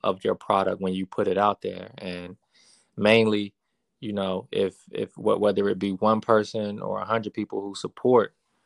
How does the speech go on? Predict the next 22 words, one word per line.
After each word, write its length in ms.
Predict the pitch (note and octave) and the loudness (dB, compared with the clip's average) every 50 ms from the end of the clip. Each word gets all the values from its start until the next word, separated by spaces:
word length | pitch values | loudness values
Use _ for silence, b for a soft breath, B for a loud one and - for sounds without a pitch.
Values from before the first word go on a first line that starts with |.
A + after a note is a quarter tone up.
| _ _ _ _ _ _ _ _ - | _ _ _ _ _ _ _ _ -10
um, 480 | - G2 F#2+ F#2 F2+ F2+ F2 F2+ F#2+ - _ | -8 -6 -6 -6 -6 -8 -10 -12 -14 -16 _
you 120 | - G#2 | -8 -4
know, 440 | G2 G2 F#2+ F#2 F#2 F#2+ G2 B2 - - _ - - - - | -2 0 0 0 0 -2 -4 -8 -12 -18 _ -20 -20 -16 -14
th-, 120 | - - - _ _ - | -14 -14 -14 _ _ -4
that, 240 | - - - - - | -2 0 0 4 4
that 200 | A2 G#2+ G#2+ - | 6 6 6 4
product 460 | - - A#2 A2+ A2+ A2 G#2+ G2+ - | 4 4 6 6 6 4 0 -2 -4
of 180 | - G#2 F#2+ | -6 -8 -8
you 160 | G2 G#2+ A#2+ B2 | -8 -8 -8 -6
knowing 360 | A#2 A2 A2 A2 G#2+ G#2+ G#2 | -4 -4 -4 -2 -2 -4 -6
exactly 560 | G2+ F#2+ F#2+ G#2+ G2+ G2+ - - G#2 G2+ G2 | -6 -6 -6 -6 -6 -6 -6 -8 -10 -10 -8
the 100 | F#2+ G2 | -8 -8
value 520 | F#2 F#2 G2+ A2+ C3 C#3+ C3 G#2 G#2 G2 G2 | -4 -2 -2 -2 -2 -2 -4 -4 -4 -2 -2
of 180 | G2 F#2+ F#2 | -2 -2 -4
it, 160 | G2 G2 - - _ _ _ _ _ _ _ _ _ _ _ _ _ _ | -6 -8 -8 -10 _ _ _ _ _ _ _ _ _ _ _ _ _ _
um, 420 | - G2 F#2+ F#2+ F#2 F#2 F#2 F#2 - - | -8 -6 -6 -6 -6 -8 -8 -10 -14 -10
will 180 | F2 F#2+ G2 - | -4 -2 -2 0
only 260 | G#2 G#2+ A2 G#2+ G#2+ | 2 2 2 2 2
make 260 | G#2 G#2 G2+ G2 - | 2 0 0 0 -2
you 80 | G#2+ G#2 | -4 0
go 240 | F#2 A2 G2+ G2 F#2+ | 2 4 4 4 4
harder 600 | - G#2 G#2+ A2 A2+ A2+ G#2 G2+ G2 G2 G2+ G#2+ | 4 4 6 6 6 6 4 2 -2 -6 -8 -14